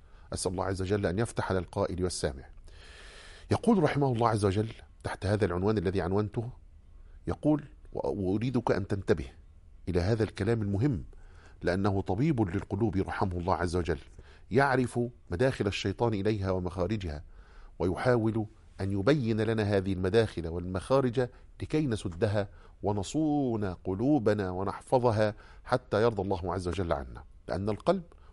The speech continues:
هو محل نظر الله سبحانه وتعالى، ولذلك كان اهتمام المؤمن بصلاح قلبه. "ألا وإن في الجسد مضغة إذا صلحت صلح الجسد كله، وإذا فسدت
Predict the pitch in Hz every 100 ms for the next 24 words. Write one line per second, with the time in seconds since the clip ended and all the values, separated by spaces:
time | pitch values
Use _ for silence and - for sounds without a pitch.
0 | - 101 101 143 156 139 117 120 110 98
1 | 110 95 - 104 101 95 123 123 - -
2 | - - 98 92 117 123 117 107 135 143
3 | 113 87 - - - - 85 - 107 135
4 | 156 131 90 - - - - - - -
5 | 101 98 127 - 127 151 151 87 80 101
6 | 107 107 - 101 95 78 76 - - -
7 | 117 110 92 98 98 90 85 90 104 92
8 | 101 131 131 117 135 - - - 98 104
9 | 147 147 - - - 311 202 151 151 147
10 | 117 135 95 87 - - - 90 98 90
11 | 127 - 104